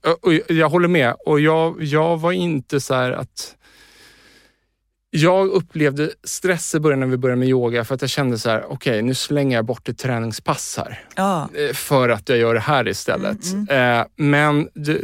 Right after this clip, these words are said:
Speaker 1: det är så här, efter ett tag så började jag känna så här, "Nej, jag vill faktiskt göra det här.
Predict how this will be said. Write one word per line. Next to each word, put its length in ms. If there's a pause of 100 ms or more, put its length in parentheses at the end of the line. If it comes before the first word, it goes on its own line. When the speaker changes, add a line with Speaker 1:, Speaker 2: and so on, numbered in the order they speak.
Speaker 1:
det 240
är 260
så 160
här, 300
efter 380
ett 140
tag 400
så 140
började 200
jag 60
känna 300
så 100
här, 80
"Nej, 440
jag 120
vill 300
faktiskt 400
göra 300
det 60
här. 360